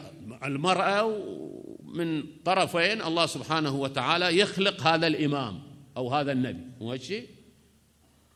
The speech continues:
بس بالنسبة للزهراء سلام الله عليها أكو خصوصية، قلت لك هذه ما شفتها أنا في أحد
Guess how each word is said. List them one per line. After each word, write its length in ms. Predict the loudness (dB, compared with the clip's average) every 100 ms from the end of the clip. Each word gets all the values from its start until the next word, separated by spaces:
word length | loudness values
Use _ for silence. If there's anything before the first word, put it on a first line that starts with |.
| _ _ -10
بس 200 | -10 -4
بالنسبة 560 | -2 2 2 2 2
للزهراء 500 | 2 2 2 4 4
سلام 300 | 2 2 0
الله 180 | 0 -2
عليها 300 | 0 0 0
أكو 140 | -2 -6
خصوصية، 580 | -8 -8 -8 -8 -8 -12 -18 -20 -20 _ _ _ -20 _ _ _ _ -8
قلت 160 | -6 -4
لك 180 | -4
هذه 180 | -2 -2
ما 140 | -2 -4
شفتها 420 | -6 -6 -6 -4
أنا 120 | -6
في 260 | -6 -10 -4
أحد 320 | -6 -4 -8